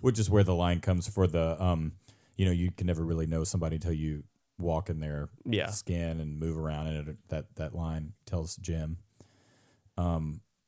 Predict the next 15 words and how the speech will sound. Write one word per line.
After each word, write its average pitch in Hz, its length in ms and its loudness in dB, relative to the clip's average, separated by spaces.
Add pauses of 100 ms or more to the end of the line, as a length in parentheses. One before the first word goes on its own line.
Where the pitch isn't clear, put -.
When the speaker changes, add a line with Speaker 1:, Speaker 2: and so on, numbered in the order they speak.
(800)
Speaker 1:
you, 101 240 6
another 104 340 6
thing 117 200 4
that 92 100 4
I 85 100 2
found 82 500 -2 (760)
interesting, 92 720 2 (220)
um, 80 440 -2 (540)
and, 95 260 2
and 87 200 0
shocking 101 640 -2 (500)
is 98 200 2
that 95 180 6
it 90 120 0
was, 90 340 0